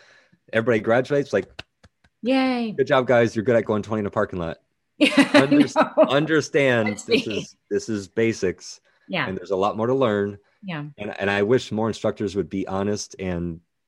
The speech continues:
Speaker 1: promote and understand. Please don't think that everything we said in this course is the one all be all. It's good information, but it's limited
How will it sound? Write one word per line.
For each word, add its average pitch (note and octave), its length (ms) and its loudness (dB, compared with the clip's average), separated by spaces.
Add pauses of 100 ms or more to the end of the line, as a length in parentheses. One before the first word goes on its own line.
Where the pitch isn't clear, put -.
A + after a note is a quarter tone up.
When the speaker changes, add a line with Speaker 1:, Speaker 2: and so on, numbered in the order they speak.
(300)
Speaker 1:
promote G#2 540 -2 (100)
and F2+ 140 -8
understand. G2 680 -4 (560)
Please C3+ 200 0
don't B2 240 -2
think A2 180 -4
that G2 120 -2
everything G2+ 340 -4
we F#2+ 80 -2
said F#2+ 240 -4
in F2+ 80 -4
this E2+ 160 -6
course F2+ 440 -4
is F#2 140 -6
the F#2 140 -2
one F#2+ 300 -2
all F#2 200 -2
be F2+ 220 -4
all. D#2+ 180 -4
It's G2 160 -10
good A#2+ 160 0
information, A#2+ 720 -4 (720)
but G2+ 80 2
it's - 200 -4
limited G2+ 480 -2